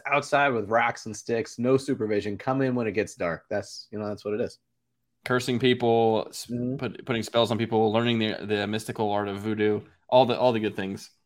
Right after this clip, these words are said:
Speaker 1: Yeah.
Speaker 2: I love it.
Speaker 1: Took a year
Speaker 2: Okay,
Speaker 1: off.
Speaker 2: well, um, that's really exciting. I didn't, I have not read any of the Harry Potter books.
Speaker 1: You should.
Speaker 2: Uh, I have seen several of the movies that I said, and my son is, uh, too scared to watch them because he's
Speaker 1: <laughs>
Speaker 2: afraid he's gonna,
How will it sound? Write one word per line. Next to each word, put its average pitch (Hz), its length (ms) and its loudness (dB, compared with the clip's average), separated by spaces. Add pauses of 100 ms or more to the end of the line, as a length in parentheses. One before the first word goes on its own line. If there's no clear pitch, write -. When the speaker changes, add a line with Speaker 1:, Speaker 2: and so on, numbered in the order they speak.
(100)
Speaker 1:
Yeah. 175 180 -2 (760)
Speaker 2:
I 113 40 -2
love 104 180 2
it. 95 120 -6 (260)
Speaker 1:
Took 131 140 0
a 127 40 2
year 113 100 4
Speaker 2:
Okay, 139 240 2
Speaker 1:
off. 131 60 -6
Speaker 2:
well, 143 280 2 (580)
um, 123 180 0
that's 139 160 -4
really 180 120 2
exciting. 131 440 0
I 117 120 4
didn't, 139 200 2
I 123 60 6
have 131 100 4
not 120 280 2
read 107 480 -2
any 113 200 0
of 104 80 -2
the 104 80 -2
Harry 101 200 -2
Potter 98 240 -2
books. - 480 -8
Speaker 1:
You - 100 -10
should. 143 140 2
Speaker 2:
Uh, 165 120 0
I 104 80 0
have 98 120 -4
seen 107 300 -4
several 104 260 -4
of 104 40 0
the 104 60 -2
movies 104 240 -2
that 95 120 -2
I 95 60 2
said, 110 360 0 (400)
and 113 300 4
my 117 100 4
son 131 280 4
is, 117 460 0
uh, 113 240 0
too 185 200 -4
scared 175 320 0
to 147 240 2
watch 135 280 0
them 87 220 -8
because 95 260 -6
he's 104 140 4
Speaker 1:
<laughs> - 0 -
Speaker 2:
afraid 101 280 0
he's 98 180 -4
gonna, 90 240 -2